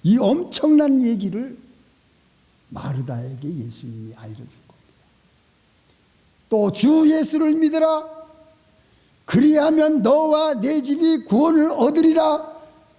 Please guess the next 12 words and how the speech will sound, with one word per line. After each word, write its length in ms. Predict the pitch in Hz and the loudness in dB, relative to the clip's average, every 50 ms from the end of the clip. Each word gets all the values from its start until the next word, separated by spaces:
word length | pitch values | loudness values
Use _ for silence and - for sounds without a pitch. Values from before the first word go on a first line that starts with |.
| _ _ _ _ _ _ _ - | _ _ _ _ _ _ _ 0
이거 260 | - 262 339 359 330 | 2 2 2 2 2
예수 340 | 233 254 302 311 - 311 311 | 4 2 2 2 0 0 0
믿는 220 | 359 349 330 349 | 0 2 0 0
사람 300 | 247 285 311 320 302 247 | 2 2 0 0 0 -2
다 240 | 170 - 208 214 240 | -4 -4 -2 0 0
알고 240 | 262 294 311 339 330 | 0 0 0 0 0
있습니다. 560 | 294 - - 277 269 247 240 226 240 226 233 - - - _ _ _ - | 0 -2 -4 -6 -6 -6 -4 -6 -8 -10 -12 -16 -20 -20 _ _ _ -6
이 340 | 226 330 311 247 160 127 135 | -4 -2 -2 -2 -4 -6 -6
유명한 640 | 165 202 277 311 330 330 330 330 339 330 339 349 339 | -2 0 0 0 2 2 2 2 2 0 0 -2 -2
말을 500 | 320 311 320 359 381 359 277 175 - - - | -2 -2 -2 -2 -4 -6 -6 -8 -10 -10 -6
누가 260 | 175 214 220 226 277 | -4 -2 0 2 2
했지요? 460 | 247 247 - - - 262 285 311 494 | 0 0 -2 -6 -8 -8 -8 -8 -10